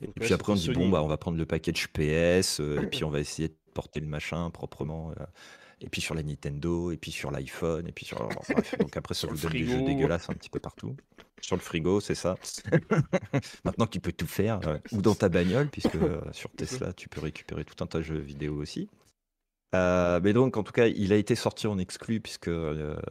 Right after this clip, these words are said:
Speaker 1: heu, Quantic Dreams fait partie de ces, de ces mauvais studios, là, comme Naughty Dogs, qui disent : « Bah non, nous, on, on reste sur une console et puis on va pas trop ailleurs. » Donc, ils l'ont sorti, heu, en deux mille dix-huit, c'était le vingt-cinq mai, tu vois, donc ça va même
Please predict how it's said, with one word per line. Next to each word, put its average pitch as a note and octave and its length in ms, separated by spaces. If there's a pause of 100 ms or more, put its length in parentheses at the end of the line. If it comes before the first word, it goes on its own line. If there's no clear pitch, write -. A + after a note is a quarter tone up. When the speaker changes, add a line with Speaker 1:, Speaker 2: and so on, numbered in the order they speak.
(360)
Speaker 1:
heu, D#2+ 100
Quantic F2+ 340
Dreams G2+ 180
fait F#2+ 240
partie - 360
de F2+ 100
ces, D#2+ 380
de E2+ 100
ces F2 300
mauvais F2+ 380
studios, F#2 520
là, D#2+ 140
comme E2 200
Naughty E2 280
Dogs, F#2 240
qui - 220
disent : « F2 200
Bah F2 140
non, F#2 160
nous, F2+ 280
on, - 320
on E2+ 40
reste - 220
sur - 180
une G2 120
console F#2 460
et D2 40
puis - 140
on D#2+ 40
va D2 100
pas F2 120
trop - 180
ailleurs. » E2 240 (800)
Donc, G#2 160
ils A2 80
l'ont A2+ 100
sorti, A2+ 600
heu, E2+ 200
en E2+ 80
deux F2 120
mille G2 160
dix-huit, F#2 360
c'était F2+ 220
le D2+ 80
vingt-cinq A2 400
mai, G#2+ 160
tu - 120
vois, E2 120
donc E2+ 140
ça - 100
va D#2+ 160
même F2+ 240